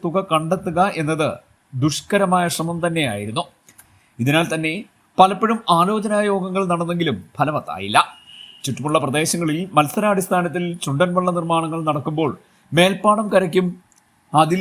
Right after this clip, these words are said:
നിന്ന് മാറി നിൽക്കുവാൻ സാധിക്കുമായിരുന്നില്ല. പൊൻകുന്നം, കാഞ്ഞിരപ്പള്ളി എന്നിവിടങ്ങളിൽ നിന്നും കൊണ്ടുവന്ന കൂറ്റൻ ആഞ്ഞിലിത്തടികൾ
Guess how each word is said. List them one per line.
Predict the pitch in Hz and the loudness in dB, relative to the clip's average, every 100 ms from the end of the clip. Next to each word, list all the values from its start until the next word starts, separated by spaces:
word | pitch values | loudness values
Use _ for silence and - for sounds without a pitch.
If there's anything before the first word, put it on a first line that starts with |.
| 190 | 0
നിന്ന് | 185 180 170 | 0 0 2
മാറി | 147 160 196 175 | 2 2 2 0
നിൽക്കുവാൻ | 147 160 139 101 - | 0 0 0 0 2
സാധിക്കുമായിരുന്നില്ല. | 156 156 - 139 113 87 90 101 139 - - - | 2 2 -4 -2 -2 -4 -6 2 2 2 -12 -2
പൊൻകുന്നം, | 135 139 151 143 156 147 | 0 2 0 -2 -2 2
കാഞ്ഞിരപ്പള്ളി | 143 147 156 113 165 160 135 | 2 2 -2 -2 -4 -4 -2
എന്നിവിടങ്ങളിൽ | 135 156 156 156 160 156 | -2 0 0 -2 -2 -4
നിന്നും | 156 160 | -6 -2
കൊണ്ടുവന്ന | 151 147 160 151 127 - - - - - 196 | -2 2 2 4 2 -2 -18 -20 -20 0 4
കൂറ്റൻ | 208 - 226 202 156 | 4 4 0 4 4
ആഞ്ഞിലിത്തടികൾ | 160 175 196 170 156 143 | 4 2 0 0 2 2